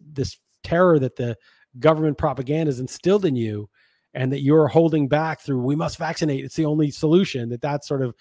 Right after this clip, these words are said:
resolved that terror temporarily for you, that other people who don't agree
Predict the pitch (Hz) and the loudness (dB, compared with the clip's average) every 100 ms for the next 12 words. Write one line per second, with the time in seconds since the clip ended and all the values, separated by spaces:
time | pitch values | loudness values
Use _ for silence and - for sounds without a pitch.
0 | _ - 131 120 151 160 147 131 160 156 | _ 0 0 4 2 2 -2 -2 -2 0
1 | - 147 143 175 214 175 - 123 117 113 | 0 -2 0 0 0 0 -2 -6 -6 -10
2 | _ _ - 165 180 180 175 156 156 156 | _ _ -2 2 2 2 0 2 2 2
3 | 143 139 180 196 123 107 | 2 0 2 2 0 -4